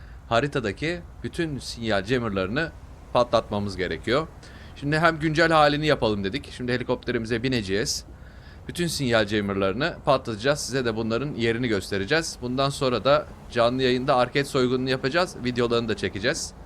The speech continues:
Wonder'la beraber. Şimdi helikopterimize atlayıp bütün lokasyonlara gidip bu jammer'ları patlatarak size en iyi süreyi verecek gazinonun içindeki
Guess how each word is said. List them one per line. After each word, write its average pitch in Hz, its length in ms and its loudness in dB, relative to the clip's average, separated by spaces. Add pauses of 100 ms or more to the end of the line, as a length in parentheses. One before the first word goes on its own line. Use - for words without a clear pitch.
(260)
Wonder'la 98 440 0
beraber. 98 400 4 (600)
Şimdi 147 260 0
helikopterimize 135 720 0
atlayıp 135 400 2 (460)
bütün 165 320 0 (240)
lokasyonlara 113 680 2
gidip 127 240 0 (120)
bu 123 280 2
jammer'ları 113 460 2
patlatarak 123 640 0
size 123 220 -2
en 131 180 4
iyi 117 140 0
süreyi 123 400 2
verecek 117 400 0
gazinonun 101 420 -2
içindeki 98 560 -2